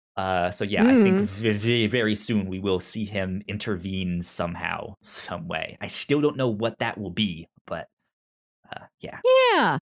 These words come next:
Speaker 1: I'm
Speaker 2: I'm
Speaker 1: excited.
Speaker 2: excited to learn if he's, you know, when he interacts with people, is he always gonna be that big? Can he be, like, normal man-sized? That's my question. I
Speaker 1: Yeah,
Speaker 2: don't,
Speaker 1: who
Speaker 2: can he,
Speaker 1: knows?
Speaker 2: can he just,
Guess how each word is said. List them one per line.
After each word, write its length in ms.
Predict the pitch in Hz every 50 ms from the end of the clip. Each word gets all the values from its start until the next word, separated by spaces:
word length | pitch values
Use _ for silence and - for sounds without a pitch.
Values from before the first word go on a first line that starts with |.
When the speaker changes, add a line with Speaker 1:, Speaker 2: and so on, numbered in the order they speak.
| _ _ -
Speaker 1:
I'm 100 | 120 -
Speaker 2:
I'm 60 | 208
Speaker 1:
excited. 280 | - 349 466 539 -
Speaker 2:
excited 340 | - 415 359 403 427 403 403 349
to 80 | 370
learn 300 | 311 269 294 294 302 294 277
if 100 | 269 -
he's, 400 | 277 262 247 247 226 - - - -
you 180 | 240 269 277
know, 240 | 240 226 214 226 240
when 260 | 240 170 226 240 247
he 140 | 233 240 233 226
interacts 480 | 240 254 240 214 202 196 220 - -
with 140 | - 220 -
people, 360 | - 247 226 220 - 240 226
is 180 | - 220 233 208
he 100 | 254 240
always 280 | 240 254 269 294 294 277
gonna 240 | - 311 285 311 285
be 180 | - 302 294
that 300 | 294 285 294 302 - -
big? 400 | - 311 302 302 302 285 - 285 - _ _ -
Can 100 | 214 202
he 120 | 214 220
be, 200 | 196 240 240 240 262
like, 220 | 240 240 233 -
normal 340 | - 214 220 226 233 240 233
man-sized? 920 | 220 214 214 220 233 254 254 - - 277 277 302 320 349 320 - - - - _ _ _ _ _ _ _ _ _ _ _ _ _ _ _
That's 240 | - - 339 - -
my 200 | 214 190 185 233
question. 640 | - - 190 147 143 165 - - - 160 143 160 190 - _ _ _ _ _ _ _ _ _ _ -
I 100 | - 254
Speaker 1:
Yeah, 40 | -
Speaker 2:
don't, 140 | 294 269 -
Speaker 1:
who 120 | - 120
Speaker 2:
can 140 | 131 113 - -
he, 20 | 320
Speaker 1:
knows? 140 | 349 - - 349 - - _ _ _ -
Speaker 2:
can 100 | 359 294
he 60 | 320
just, 280 | 311 466 415 - -